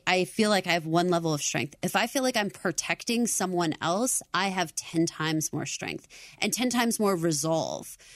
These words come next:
I think there's, there was plenty of Allison that never realized that how much Kevin was harming other people. She thought she was the only victim, but now she's seeing how Kevin's actions is making this other woman shake and cry in the seat next to her.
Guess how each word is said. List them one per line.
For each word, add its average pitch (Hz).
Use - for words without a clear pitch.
I 247
think 262
there's, 208
there 196
was 190
plenty 220
of 175
Allison 190
that 180
never 180
realized 175
that 156
how -
much 190
Kevin 180
was 160
harming 202
other 247
people. -
She -
thought 220
she -
was 196
the 202
only 220
victim, 143
but -
now 214
she's 208
seeing 220
how 185
Kevin's 180
actions 175
is 190
making 247
this 220
other 233
woman 220
shake -
and 202
cry 233
in 214
the 202
seat -
next -
to 330
her. 170